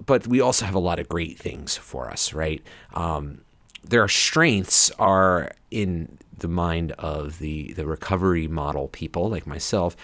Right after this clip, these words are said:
are what define us much more than what we can't do. So let's look at it in terms of a strengths focus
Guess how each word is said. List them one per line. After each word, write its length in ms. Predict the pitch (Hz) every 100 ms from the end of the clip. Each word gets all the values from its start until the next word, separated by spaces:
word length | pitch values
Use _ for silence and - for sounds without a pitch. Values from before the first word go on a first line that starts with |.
| -
are 100 | -
what 220 | 101 107 -
define 440 | - - 170 98
us 300 | - - -
much 280 | 120 160 -
more 240 | 101 90
than 300 | 82 82 80
what 120 | 73
we 80 | -
can't 360 | - - 92 -
do. 240 | - -
So 180 | 113 -
let's 240 | 101 113 117
look 160 | 104
at 100 | 95
it 160 | 90 -
in 100 | 85
terms 320 | - 85 82
of 80 | -
a 60 | -
strengths 640 | - - 85 85 - -
focus 800 | - - - - - - -